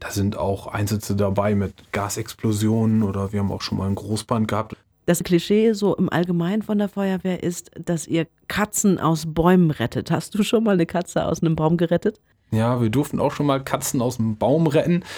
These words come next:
Speaker 1: Das kommt Gott sei Dank selten vor. Wir sagen dann eigentlich auch immer, wenn jemand mal anruft, also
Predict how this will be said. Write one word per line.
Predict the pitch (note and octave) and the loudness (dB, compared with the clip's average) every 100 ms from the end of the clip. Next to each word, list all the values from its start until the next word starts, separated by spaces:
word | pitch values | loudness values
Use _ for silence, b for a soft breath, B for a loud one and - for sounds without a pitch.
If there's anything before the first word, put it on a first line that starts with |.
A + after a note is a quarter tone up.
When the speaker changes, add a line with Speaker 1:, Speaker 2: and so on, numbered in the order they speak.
| B B | B B
Speaker 1:
Das | - - | -6 0
kommt | D3+ C#3+ | 2 2
Gott | D3 D#3+ | 4 4
sei | D#3+ C#3 | 4 4
Dank | C3+ A2+ | 4 4
selten | A#2+ D3 D#3 | 2 2 0
vor. | - F3 G#3+ b _ | 2 2 0 b _
Wir | A#2 | 0
sagen | A#2 B2 | 2 2
dann | A2+ | 2
eigentlich | G2 A2 A#2 | 2 0 0
auch | A#2 B2 | 0 2
immer, | A#2 | 2
wenn | G#2+ A2 | 2 2
jemand | A#2 A#2 | 2 2
mal | G#2 G2 | 0 0
anruft, | - B2 A#2+ G#2 | 0 0 0 -2
also | G#2+ G#2+ | -2 -2